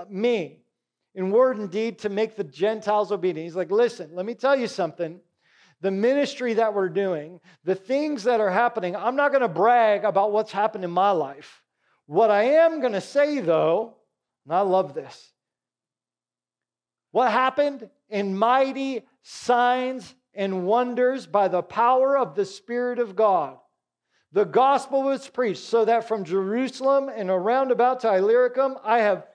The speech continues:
fully preached the gospel, the good news of Jesus Christ." The good news of Jesus Christ is preached when there's signs, miracles, and wonders. Now, now let me tell you this. It is a miracle that God gra-, grabs your heart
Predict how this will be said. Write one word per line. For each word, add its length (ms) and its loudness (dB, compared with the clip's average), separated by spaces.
fully 520 0
preached 560 -4
the 80 2
gospel, 920 2
the 100 -2
good 480 -2
news 400 -2
of 140 -4
Jesus 360 -6
Christ." 480 -2
The 180 4
good 380 0
news 300 0
of 120 -4
Jesus 400 -8
Christ 400 0
is 320 -4
preached 460 -4
when 160 -4
there's 180 -4
signs, 420 -2
miracles, 400 -4
and 140 -6
wonders. 580 -6
Now, 240 2
now 180 2
let 160 2
me 80 -2
tell 220 2
you 100 -2
this. 340 -4
It 160 0
is 120 -2
a 60 0
miracle 600 2
that 160 2
God 340 4
gra-, 360 2
grabs 380 2
your 120 0
heart 500 0